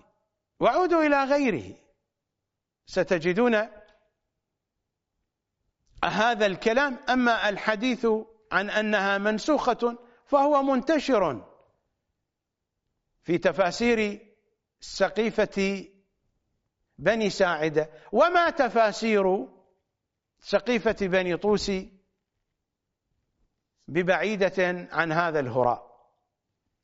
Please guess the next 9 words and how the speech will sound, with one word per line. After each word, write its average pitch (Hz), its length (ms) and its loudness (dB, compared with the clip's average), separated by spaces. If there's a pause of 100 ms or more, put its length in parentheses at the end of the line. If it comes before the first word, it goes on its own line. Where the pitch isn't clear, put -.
(1200)
إمامنا 254 640 2
الصادق 254 560 0
ماذا 240 440 2
يقول؟ 135 520 -2 (680)
أقرأ 175 420 2
عليكم 226 640 0 (1040)
من 165 160 -2
تفسير 226 420 0
القمي، 214 600 -2